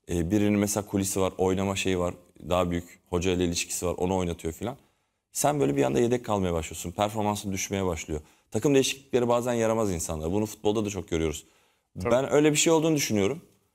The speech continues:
Speaker 1: Ee, Yunan takımının erkekleri zaten çok iyi olmayan performanslarını daha da düşürdü. Spiros da bunlardan biri. Ama dediğin gibi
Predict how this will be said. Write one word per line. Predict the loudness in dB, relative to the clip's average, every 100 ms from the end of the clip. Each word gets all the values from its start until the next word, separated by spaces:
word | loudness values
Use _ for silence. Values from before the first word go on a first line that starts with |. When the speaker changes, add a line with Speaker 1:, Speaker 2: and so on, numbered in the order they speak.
| _ -4
Speaker 1:
Ee, | 0 2 4 2 2
Yunan | 2 0 0
takımının | -4 -2 0 0
erkekleri | -2 -4 -2 0 2 2
zaten | 2 0 -2
çok | -4 -2
iyi | 0
olmayan | 2 0
performanslarını | 0 -2 -2 -2 -2 0
daha | 2 2
da | 2
düşürdü. | -4 -6 -4 -4 -6 _
Spiros | -6 0 0 2
da | 0
bunlardan | 0 0 0 0
biri. | -2 -4 -14 _ -2
Ama | 0
dediğin | 2 2 0
gibi | 0 -4